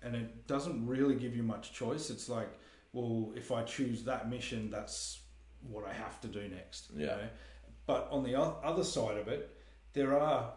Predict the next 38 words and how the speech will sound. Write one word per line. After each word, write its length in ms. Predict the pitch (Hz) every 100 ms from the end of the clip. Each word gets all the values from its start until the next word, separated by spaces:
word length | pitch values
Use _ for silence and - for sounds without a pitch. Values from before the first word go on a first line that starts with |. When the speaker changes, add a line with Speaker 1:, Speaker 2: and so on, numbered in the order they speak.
| -
Speaker 1:
a 60 |
lot 300 | 120 120 139
of 140 | 131 120
areas 400 | 131 151 123 110
in 140 | 113
this 160 | 110 -
game 320 | 123 135 117
where 140 | 113
it's 180 | 110 -
like, 220 | 117 110 - - - - -
"We're 280 | 151 139 143
just 180 | 139 -
not 140 | 143
gonna 100 | 135
mention 420 | 123 123 117 - 113
that 180 | 104 117
yet. 220 | 104 92
You 140 | 123
don't 200 | 139 139
need 200 | 135 135
to 100 | 131
know 240 | 120 117 117
about 260 | 110 107
it. 220 | 160 - - -
So 480 | - 131 120 120 117 110 - - - _ _ _ - - - - -
you're 180 | 117 113
gonna 140 | 120
be 160 | 117 123
oblivious 540 | 127 147 190 - - -
to 80 |
what 140 | 120 120
the 80 | 127
fuck's 260 | 143 127
going 200 | - 147 143
on 220 | 208 269
over 160 | 123
there 380 | 117 110 156 175
Speaker 2:
Yeah. 60 | 180